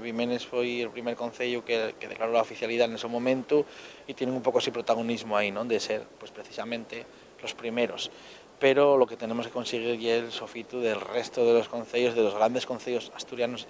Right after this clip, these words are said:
y es muy importante. Y sobremanera, bueno, decíamos estos días en un artículo de Iniciativa Pueblo Asturiano, cuando ah, sofitamos la oficialidad, cuando nos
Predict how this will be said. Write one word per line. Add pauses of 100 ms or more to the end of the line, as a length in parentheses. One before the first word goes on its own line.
(100)
y
es
muy
importante. (460)
Y
sobremanera,
bueno,
decíamos
estos
días
en
un
artículo
de
Iniciativa
Pueblo
Asturiano, (640)
cuando (840)
ah, (180)
sofitamos
la
oficialidad,
cuando
nos